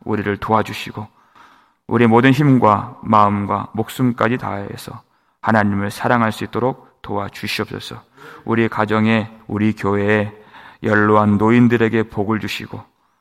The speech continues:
그 지혜와 그 권위를 따라서 교회가 잘 돌보아져서 모든 백성들이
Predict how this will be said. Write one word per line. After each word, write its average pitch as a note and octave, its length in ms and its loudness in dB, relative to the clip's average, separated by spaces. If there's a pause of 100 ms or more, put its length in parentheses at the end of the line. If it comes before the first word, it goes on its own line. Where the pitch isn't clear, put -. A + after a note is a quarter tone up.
(120)
그 A2 220 -6
지혜와 G#2+ 600 -4 (440)
그 A#2+ 680 -2
권위를 G#2+ 580 0
따라서 A#2 520 -6 (600)
교회가 G#2+ 520 0 (500)
잘 A2 640 -2 (160)
돌보아져서 G#2+ 840 -2 (320)
모든 G#2+ 440 -2
백성들이 G#2 600 -4